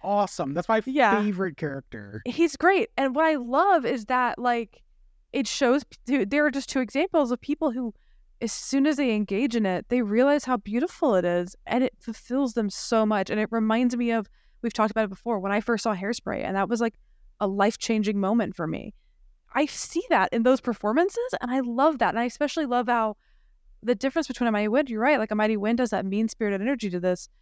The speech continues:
Speaker 2: I feel the love so much for theater and community theater in this. And that moment with him, the, the guy on the council,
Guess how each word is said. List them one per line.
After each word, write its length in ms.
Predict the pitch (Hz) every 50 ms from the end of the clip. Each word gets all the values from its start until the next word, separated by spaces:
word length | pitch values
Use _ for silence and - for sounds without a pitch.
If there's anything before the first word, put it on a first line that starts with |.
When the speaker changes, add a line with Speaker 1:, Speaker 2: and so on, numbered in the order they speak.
| _ _ _ _ _ _ - _ -
Speaker 2:
I 100 | 233 320
feel 360 | 320 - - - 277 320 320 233
the 120 | 208 170
love 400 | 180 - 170 185 185 175 170 -
so 400 | - - - 208 196 196 190 185
much 400 | 175 175 - - - - - -
for 160 | - 190 175
theater 360 | - - 196 180 175 180 180
and 120 | 175 175 175
community 300 | - 185 180 175 185 190
theater 240 | 196 185 175 175 -
in 140 | 175 175
this. 260 | 170 175 175 - - - - - _ _ - -
And 120 | 226 226
that 140 | 240 233 254
moment 380 | 240 226 233 269 269 277 254 202
with 140 | 208 202 -
him, 420 | - 226 226 226 214 196 190 190
the, 220 | 185 190 190 - 202
the 80 | 196 190
guy 200 | - 190 185 190
on 60 | 185
the 80 | 185 185
council, 540 | - - 190 190 180 - 185 165 160 -